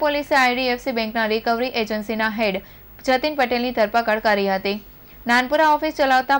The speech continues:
પાર્થ ફાઇનાન્શિયલ સર્વિસીસના હેડ જતીન ભગુ પટેલે અમરોલીમાં રહેતા ધર્મેશભાઈ વડોદરિયાને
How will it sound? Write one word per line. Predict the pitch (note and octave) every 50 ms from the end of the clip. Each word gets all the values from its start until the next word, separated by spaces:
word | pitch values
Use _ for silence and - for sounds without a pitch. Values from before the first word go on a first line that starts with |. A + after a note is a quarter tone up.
| C4+ -
પાર્થ | A#3+ A#3+ B3 A#3+
ફાઇનાન્શિયલ | - A#3 A#3 A3+ A#3 A#3 A#3 A#3 B3 B3 A#3+ B3
સર્વિસીસના | B3 - A#3+ A3 G#3+ G#3+ A3 - A#3 A3+ A3 G#3+ A3+ A3+ A3+
હેડ | A3 G#3 A#3 G#3+ G3+ F#3+ G3+ G3+ - - - - - -
જતીન | - B3 B3 D4+ D4+ D#4 C#4
ભગુ | C4 B3 B3 C4
પટેલે | B3 A3+ G#3+ G#3+ A3 A3 A3 A3+ A#3+
અમરોલીમાં | - A#3 A#3 A#3+ C#4 C4+ C4 B3 A#3 A#3 A3+ A3 G#3+
રહેતા | G#3+ G#3+ A3+ A3+
ધર્મેશભાઈ | A3+ - G#3+ G#3 G#3 G#3+ A3 - - - A#3 A#3+ A#3+ A3+
વડોદરિયાને | G#3+ G#3 G#3+ G#3 G#3 G#3 A3 A#3+ A#3+ A3 G3+ F#3+ G3